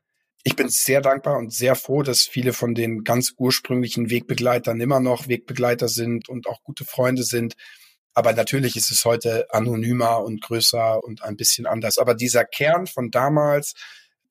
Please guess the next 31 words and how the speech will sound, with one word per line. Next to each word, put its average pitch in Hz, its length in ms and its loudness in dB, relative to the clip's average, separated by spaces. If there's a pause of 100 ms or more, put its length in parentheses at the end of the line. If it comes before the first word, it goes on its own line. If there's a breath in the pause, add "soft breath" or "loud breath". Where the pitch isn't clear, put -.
den 131 140 4
gibt's 143 360 0
noch 127 280 2
und 117 420 -4
der 113 80 4
bleibt, 113 440 0
glaub 85 280 0
ich, - 180 -12
auch. - 280 -6
Also 113 220 -8
diese 113 380 -8 (140)
gemeinsamen 117 600 0
Erfahrungen, 117 680 0
die 123 160 -10
wir 120 80 -6
da 110 280 2
gesammelt 117 460 -4
haben 110 280 0
zwischen 113 340 -4
den 101 400 -6 (880)
Zwanziger 113 540 0
und 110 120 -2
Dreißiger 113 800 0 (140)
Jahren, 110 540 0
die 110 180 -6
kann 110 180 2
man 107 160 0
einem 104 220 -4
auch 101 160 -8
nicht 107 240 -14
nehmen. 104 340 -8